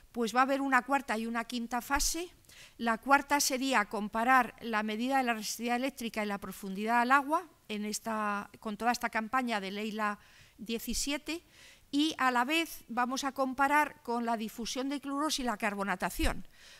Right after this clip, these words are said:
porque estos dos tipos de ensayo, la difusión de cloruros se coloca una,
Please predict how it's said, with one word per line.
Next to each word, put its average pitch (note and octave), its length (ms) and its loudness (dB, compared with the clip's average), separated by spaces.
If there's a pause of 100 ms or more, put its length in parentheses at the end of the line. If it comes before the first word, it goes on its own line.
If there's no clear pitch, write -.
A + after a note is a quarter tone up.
porque G#3+ 320 -6
estos G#3+ 320 -6
dos C4 240 -2
tipos C4 260 -2
de C4 100 -2
ensayo, C4 520 -2 (460)
la A3+ 180 -2
difusión A#3 460 -4
de C4+ 100 -2
cloruros C4 520 0
se A3 120 -6
coloca A#3+ 480 2
una, A3+ 580 0